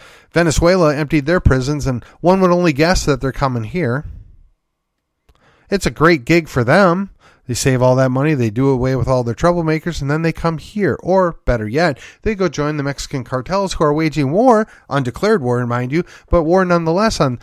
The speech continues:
these United States, particularly Texas. And what do we do? Not a darn thing. We're so worried about a border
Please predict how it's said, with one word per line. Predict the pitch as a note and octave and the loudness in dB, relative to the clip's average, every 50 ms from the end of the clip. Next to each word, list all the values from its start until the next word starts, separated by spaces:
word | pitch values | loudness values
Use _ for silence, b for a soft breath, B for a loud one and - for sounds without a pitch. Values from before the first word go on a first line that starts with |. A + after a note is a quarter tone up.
| b b b b | b b b b
these | B2 D3+ E3 D3+ C3+ B2+ | 0 2 2 4 4 4
United | D3 C#3 C3 B2+ B2+ A#2 A#2 G#2 | 4 4 4 4 2 0 -2 -6
States, | - - D3 C#3+ C3 - | -2 0 0 0 0 -2
particularly | - - C3+ - B2+ A2+ - G#2+ G#2+ G#2+ G#2 G#2 G#2+ G#2+ | -4 -6 -4 -4 -6 -8 -6 -8 -8 -8 -8 -8 -8 -6
Texas. | - E3 E3+ F3 - - B2 G#2 - - - - - - _ _ _ B B B B B B | -2 -2 -2 -2 -2 -6 -8 -8 -10 -14 -20 -20 -20 -20 _ _ _ B B B B B B
And | - D3 C#3+ | -2 0 2
what | C#3 | 2
do | C3 C3 | 2 2
we | C3+ C3+ | 0 2
do? | C#3+ F3+ F#3+ C#3 A2 | 2 2 2 2 0
Not | G#2 A2 A#2+ | -2 -4 -6
a | B2+ | -6
darn | A2 G#2+ G2 G#2 A2 | -6 -6 -8 -8 -8
thing. | F2+ - - D3 C#3+ B2 G#2+ F2 - - - - - _ _ _ _ _ _ _ _ _ _ _ _ _ _ _ _ _ _ _ _ _ _ _ _ _ _ _ _ _ _ _ _ _ _ _ _ _ _ _ B B B B B B B B B B - | -10 -6 -6 -4 -2 -4 -4 -6 -10 -18 -20 -20 -20 _ _ _ _ _ _ _ _ _ _ _ _ _ _ _ _ _ _ _ _ _ _ _ _ _ _ _ _ _ _ _ _ _ _ _ _ _ _ _ B B B B B B B B B B 2
We're | E3+ E3+ | 2 2
so | - - A3+ A#3 | 4 4 2 2
worried | G3 G3 G3 G3 G3 F#3 | 2 2 0 2 0 0
about | E3 F3 D#3+ D3+ | 2 2 2 2
a | B2+ | 0
border | G#2+ - - D3 E3+ E3+ D3 A2+ A#2 C3 D3 - | 0 0 0 2 4 4 2 2 0 -4 -4 -6